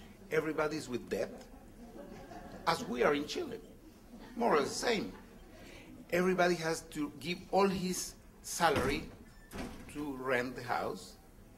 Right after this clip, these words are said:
to health, to eat, to feed the cat, and that's it. I mean, so it's more or less the same situation.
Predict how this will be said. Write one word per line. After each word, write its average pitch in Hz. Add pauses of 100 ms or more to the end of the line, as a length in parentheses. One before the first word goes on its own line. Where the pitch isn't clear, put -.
(220)
to 160
health, - (1120)
to 180
eat, 170 (600)
to 123
feed -
the -
cat, - (200)
and 165
that's 190
it. 349 (1700)
I 180
mean, 196 (540)
so 240 (200)
it's 240
more 247
or 165
less 139
the 135
same 262
situation. -